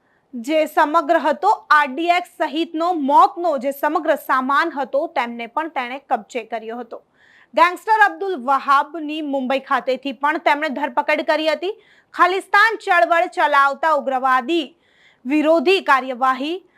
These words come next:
આર ડી એક્સ લેન્ડિંગ કેસમાં ડોન દાઉદ ઇબ્રાહિમ માટે કામ કરતા મોહમ્મદ હનીફની ધરપકડ સહિત અનેક નોંધપાત્ર કામગીરી પણ કરી હતી.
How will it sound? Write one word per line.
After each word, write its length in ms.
આર 180
ડી 100
એક્સ 240
લેન્ડિંગ 480
કેસમાં 580
ડોન 240
દાઉદ 320
ઇબ્રાહિમ 580
માટે 320
કામ 340
કરતા 460
મોહમ્મદ 640
હનીફની 640
ધરપકડ 680
સહિત 440
અનેક 560
નોંધપાત્ર 800
કામગીરી 560
પણ 300
કરી 240
હતી. 340